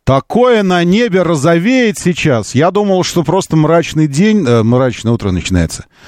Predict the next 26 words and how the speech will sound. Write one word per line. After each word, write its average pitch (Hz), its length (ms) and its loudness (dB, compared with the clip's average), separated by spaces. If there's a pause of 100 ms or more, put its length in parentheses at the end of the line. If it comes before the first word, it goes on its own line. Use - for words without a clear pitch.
(320)
А 113 200 0
здесь 120 440 -2
представление 165 760 0
ещё 156 240 -2
похлеще 156 560 -2
вчерашнего 139 720 -2
будет. 67 380 -10
Просто 117 440 0
я 104 120 2
смотрю, 123 420 -2 (580)
э, 95 140 0
причём 127 300 0
нижние 120 400 2
ещё 120 280 0
тёмные, 156 520 0
пеленой 113 440 2
такой 85 360 0
идут, 82 240 -4
сеткой, - 440 -2
паутиной 90 520 0
тёмной, 73 340 -2
а 98 140 0
верхние 120 480 0
уже 104 320 0
розовыми 95 560 0
становятся. 80 480 -2